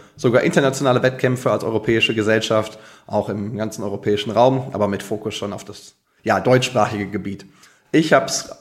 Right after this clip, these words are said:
gefunden online und so im Jahr zweitausenddrei. Da ist der Verein nämlich gerade erst gegründet worden. Und das war so die Zeit, wo ich mein Abi geschrieben hab und irgendwie dachte, Kacke,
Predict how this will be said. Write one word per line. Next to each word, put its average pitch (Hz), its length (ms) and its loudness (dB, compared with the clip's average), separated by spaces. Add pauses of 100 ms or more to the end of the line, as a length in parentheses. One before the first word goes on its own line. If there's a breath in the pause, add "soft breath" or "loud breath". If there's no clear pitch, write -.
gefunden 170 440 2
online 151 480 2
und 135 80 -4
so 120 400 -2
im 117 100 -2
Jahr 120 180 2
zweitausenddrei. 113 680 0
Da 104 160 -2
ist 104 100 -6
der 123 80 -2
Verein 117 240 0
nämlich 131 220 -2
gerade 131 180 4
erst 127 200 0
gegründet 135 420 2
worden. 107 300 0 (380 loud breath)
Und 123 60 -6
das 110 160 -4
war 113 140 4
so 120 100 2
die 120 220 -2
Zeit, 127 360 4
wo 131 120 2
ich 135 100 -4
mein 123 180 -2
Abi 135 200 4
geschrieben 107 440 0
hab - 280 -2 (280 loud breath)
und 120 320 -2
irgendwie 135 380 2
dachte, 120 560 4 (720 loud breath)
Kacke, 143 320 4